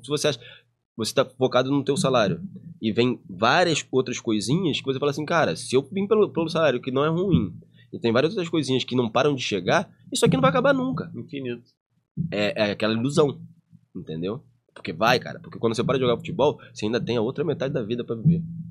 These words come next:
Speaker 1: Você
Speaker 2: Pô, e dependendo do padrão de vida que você tá ali, isso aí vai muito rápido, né?
Speaker 1: Não, claro. E esse é um grande problema, porque realmente é... não é só no futebol, né? Em qualquer profissão, né, cara? Se você ganha mais, você acaba gastando mais.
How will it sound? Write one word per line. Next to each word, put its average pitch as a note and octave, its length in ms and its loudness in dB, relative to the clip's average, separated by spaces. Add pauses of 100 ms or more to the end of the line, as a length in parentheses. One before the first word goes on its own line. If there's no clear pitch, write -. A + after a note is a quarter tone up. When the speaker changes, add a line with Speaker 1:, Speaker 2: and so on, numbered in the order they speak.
(720)
Speaker 1:
Você - 160 -6
Speaker 2:
Pô, G#3 120 6
e C#3+ 160 4
dependendo D#3+ 480 2
do - 60 -2
padrão D#3+ 300 2
de C#3+ 80 -2
vida D#3+ 160 0
que D#3+ 60 -6
você D3+ 180 -2
tá C#3 280 0 (340)
ali, B2 440 -4 (180)
isso - 140 -8
aí B2+ 60 0
vai D3 120 2
muito D3+ 160 -4
rápido, F#3 300 -2
né? C3 140 -10 (200)
Speaker 1:
Não, D3+ 120 4
claro. A2+ 420 -2 (460)
E G#2+ 200 2
esse C3 140 4
é - 20 6
um E3 80 4
grande F3+ 180 -2
problema, F3 440 0
porque G#2+ 360 -2
realmente C#3 500 2
é... F#2 140 -4 (420)
não G2 160 -4
é G#2+ 40 0
só A2 140 -2
no A#2 80 0
futebol, F2+ 340 2
né? F2+ 80 -4
Em D#2+ 40 -8
qualquer F#2 220 -6
profissão, G#2 420 -8
né, F#2+ 80 -8
cara? D2+ 200 -10
Se - 120 -16
você F#2 320 -8 (600)
ganha A#2 280 4
mais, G2+ 220 4
você - 60 2
acaba F#2+ 240 -6
gastando F2+ 300 -12
mais. D2 200 -12